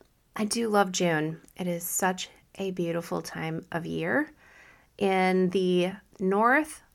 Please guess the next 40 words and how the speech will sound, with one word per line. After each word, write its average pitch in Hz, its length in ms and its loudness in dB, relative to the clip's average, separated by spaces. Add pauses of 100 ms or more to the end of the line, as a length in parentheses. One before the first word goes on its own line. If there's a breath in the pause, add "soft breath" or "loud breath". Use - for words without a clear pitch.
(120)
southeast. - 720 2 (160)
That's 180 180 -4
where 160 100 0
I 147 40 -2
live. - 400 -12 (100)
<laughs> - 120 -14
I - 20 -10
call 196 200 2
it 175 120 -2
the 190 80 2
north 175 380 2 (580 loud breath)
southeast - 720 0
<laughs> - 60 -8
because 214 540 2 (380)
it's 151 160 -6
not 214 140 6
the 247 80 4
deep 294 260 4
south 320 520 10 (340 soft breath)
east, 311 560 0
and 196 500 4 (680 loud breath)
it's 214 140 -2
kinda 254 220 2
like 254 200 4
central-ish. 339 1500 2 (480 loud breath)
We 214 80 4
used 226 140 0
to 226 60 0
live 208 220 4
by 208 120 6
the 202 140 4
ocean 233 540 2 (540)
on 208 100 4
the 208 160 2
East 202 160 0
Coast, 208 460 -2
and 190 100 -2
I 185 80 2
loved 180 300 0
it. 196 240 0